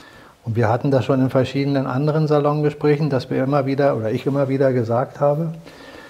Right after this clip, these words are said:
dass wären gewisse Dinge nicht geschehen, die geschehen sind, wie zum Beispiel der Übergang der Regierung von Trump,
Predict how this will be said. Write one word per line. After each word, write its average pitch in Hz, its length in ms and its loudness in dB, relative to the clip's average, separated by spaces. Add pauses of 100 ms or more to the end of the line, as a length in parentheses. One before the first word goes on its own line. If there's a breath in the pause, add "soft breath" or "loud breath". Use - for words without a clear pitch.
(640 loud breath)
dass 120 260 4
wären 160 460 8
gewisse 151 400 4
Dinge 147 280 2
nicht 185 320 0
geschehen, 165 520 2
die 123 120 0
geschehen 131 480 0
sind, 139 320 2
wie 117 100 0
zum 127 220 0
Beispiel 127 460 2
der 120 180 0
Übergang 127 480 0
der 123 200 0
Regierung 120 540 -2
von 117 220 -6
Trump, 160 400 0